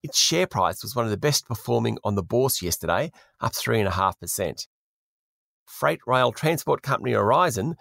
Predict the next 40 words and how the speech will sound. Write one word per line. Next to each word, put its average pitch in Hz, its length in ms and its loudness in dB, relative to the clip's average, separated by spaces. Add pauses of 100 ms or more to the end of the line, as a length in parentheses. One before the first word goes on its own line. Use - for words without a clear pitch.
(120)
said 101 160 -2
its 143 200 -2
third 117 240 0
quarter 107 260 -2
coal 127 300 0
haulage 117 380 0
volumes 143 460 0
fell 127 200 -2
six - 260 -2
percent 98 440 -2 (340)
as 110 120 -4
China's 143 380 0
demand 123 460 2
for 117 100 -4
Australian 120 480 2
coal 110 300 0
tumbled 147 520 0 (280)
and 98 160 -2
bad 113 280 2
weather 110 360 2
affected 98 440 -6
shipments. - 600 -4 (320)
The 120 40 -6
group 151 320 0
also 131 440 2
lost 117 240 0
a - 20 -8
contract 135 460 -2
with - 160 -14
Queensland 131 480 0
power 120 240 2
station 113 400 -4
Stanwell. 101 680 -2 (500)
Its - 160 -4
share 127 200 2
price 120 280 -2
fell 104 200 0
half 120 320 0
a - 60 -14
percent. 69 440 -8